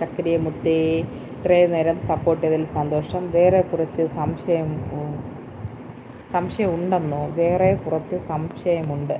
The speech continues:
ആ, ചോദിക്കൂ ജാക്ക്, നിൻ്റെ സംശയങ്ങളെല്ലാം പോരട്ടെ. പിന്നെ മുത്തേ ചക്കരേ, മുത്തേ കുഞ്ഞു മുത്തേ, ദൈവമേ, ഇവിടെ ഞാൻ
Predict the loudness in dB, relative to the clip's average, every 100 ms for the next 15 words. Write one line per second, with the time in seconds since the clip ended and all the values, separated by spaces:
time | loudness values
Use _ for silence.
0 | -4 -4 -2 0 0 0 -2 -4 0 0
1 | -2 -6 -14 -14 -14 -16 -16 -14 -10 -6
2 | -2 -2 -2 -8 -2 -2 0 0 2 0
3 | 0 0 2 0 0 0 0 -2 -6 -8
4 | -10 -10 -12 -14 -14 -14 -14 -12 -8 -2
5 | 2 2 2 -2 0 6 6 6 -2 2
6 | 2 6 4 4 -4 0 2 2 0 -2
7 | -2 0 0 0 -2 0 4 4 4 -2
8 | -10 -14 -14 -14 -16 4 8 8 6 4
9 | 6 6 6 6 4 2 2 4